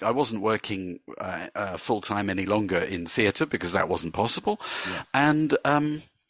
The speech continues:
Speaker 1: and I, and I had the, the momentum of the editorial contribution of my agent. So it wasn't that I was writing in a void,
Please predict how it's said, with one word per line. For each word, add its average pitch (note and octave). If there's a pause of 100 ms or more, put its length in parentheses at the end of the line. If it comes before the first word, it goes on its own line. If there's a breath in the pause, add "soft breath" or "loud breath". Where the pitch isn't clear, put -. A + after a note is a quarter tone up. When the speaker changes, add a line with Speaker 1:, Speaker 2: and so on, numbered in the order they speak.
(960 loud breath)
Speaker 1:
and D3+
I, D3+
and C#3+
I D3+
had D3+
the, D3+ (260)
the C#3
momentum D3 (460 loud breath)
of A#2
the A#2
editorial C3
contribution F2+ (640)
of G2+
my G2+ (140)
agent. F3
So C3
it A#2+
wasn't G#3
that F#3
I F3+
was D#3+
writing D3+
in B2+
a A2+
void, G#2